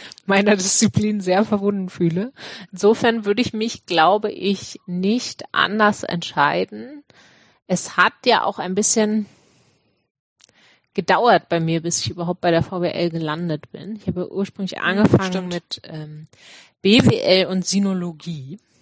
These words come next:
Speaker 1: <laughs>
Speaker 2: Auch, auch bestimmt sehr interessant.
Speaker 1: Ja,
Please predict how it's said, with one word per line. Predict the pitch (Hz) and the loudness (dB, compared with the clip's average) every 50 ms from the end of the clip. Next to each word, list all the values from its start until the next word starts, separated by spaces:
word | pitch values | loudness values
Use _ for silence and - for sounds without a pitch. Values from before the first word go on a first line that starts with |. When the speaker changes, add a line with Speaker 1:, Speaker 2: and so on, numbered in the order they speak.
| _ _ _ _ | _ _ _ _
Speaker 1:
<laughs> | - - - - - - - - - - - - - 440 - - 508 - - - 440 403 - - 403 370 262 254 - 330 277 - 277 - 269 - - - 262 - _ _ _ _ _ - - - - - - - - - - - - - - - - - - - - - - - - - - - _ - - - _ - | -18 -10 -8 -6 -6 -4 -2 -2 -2 -4 -4 -6 -6 -6 -4 -4 -4 -4 -4 -8 -14 -14 -14 -12 -4 0 0 0 0 0 -4 -6 -6 -6 -8 -10 -14 -20 -20 -20 _ _ _ _ _ 0 2 4 6 6 4 4 2 2 0 -2 -4 -6 -10 -12 -12 -12 -12 -12 -12 -12 -14 -16 -16 -18 -18 -20 _ -14 -14 -14 _ 0
Speaker 2:
Auch, | 185 185 240 370 - - - - _ _ _ | 2 4 6 4 4 2 -6 -14 _ _ _
auch | - - - 214 233 311 415 - | -4 -2 0 0 0 0 0 -2
bestimmt | - - 180 - - - - 185 - | -4 -6 -6 -4 -4 -6 -10 -6 -6
sehr | 165 - | -4 -4
interessant. | - 180 - - - - 202 202 | -4 -8 -6 -4 -4 -2 0 2
Speaker 1:
Ja, | 202 196 185 180 180 185 190 214 233 247 | 4 6 6 6 6 6 6 6 6 4